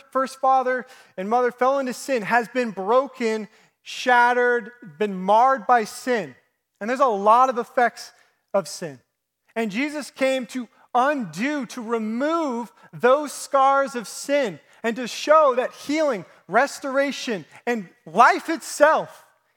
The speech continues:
is found in him and his kingdom, that we live in a world of death. We live in a world of death. But the kingdom of God is a kingdom of life. And Jesus came to display the power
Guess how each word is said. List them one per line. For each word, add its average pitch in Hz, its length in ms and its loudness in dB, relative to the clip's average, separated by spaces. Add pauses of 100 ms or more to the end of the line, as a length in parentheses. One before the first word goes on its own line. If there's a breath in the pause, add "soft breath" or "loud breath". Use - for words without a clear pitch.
is 262 260 -4
found 285 400 2
in 247 140 -6
him 277 220 -2
and 269 100 -4
his 254 140 -8
kingdom, 208 460 -6 (240 loud breath)
that 226 140 2
we 320 180 -2
live 330 220 0
in 320 80 -2
a 269 60 2
world 269 440 0
of 170 260 -6
death. 226 340 2 (1080)
We 247 140 -4
live 277 160 0
in 269 60 -2
a 254 60 -2
world 226 280 -2
of 156 140 -10
death. 135 260 -10 (1040)
But 208 140 -8
the 202 60 -6
kingdom 311 500 -2
of 196 160 -6
God 233 360 4
is 208 140 -10
a 202 60 -12
kingdom 233 420 -6
of 151 160 -10
life. 170 500 -4 (1000)
And 190 180 -6
Jesus 233 460 -8
came 202 380 -8
to - 160 -18
display 190 760 -4
the 160 100 -12
power 240 720 2